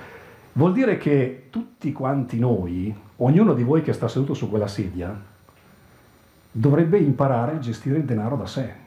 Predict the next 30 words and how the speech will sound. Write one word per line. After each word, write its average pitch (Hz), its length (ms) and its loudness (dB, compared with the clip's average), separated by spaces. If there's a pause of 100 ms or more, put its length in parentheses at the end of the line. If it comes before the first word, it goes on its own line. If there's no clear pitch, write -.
(1040)
e 131 120 -2
non 214 180 4
farlo 110 340 0
gestire 104 420 -8
a 98 60 -6
terzi, 92 580 -10 (540)
chiunque 131 480 2
sia. 92 420 -6 (560)
Perché 160 220 0
state 240 260 2
pur 185 160 -2
certi 120 480 0
che 131 160 -2
a 127 140 2
chiunque 180 340 0
affidiate 127 520 0
il 117 60 -2
vostro 151 300 0
denaro, 196 360 2
prima 170 260 2
farà 127 180 2
i 117 80 0
propri 131 300 0
interessi 123 420 -4
e - 40 -6
poi 196 260 -4
forse - 500 -10 (760)
farà 90 160 -6
i - 20 -4
vostri. 107 380 -6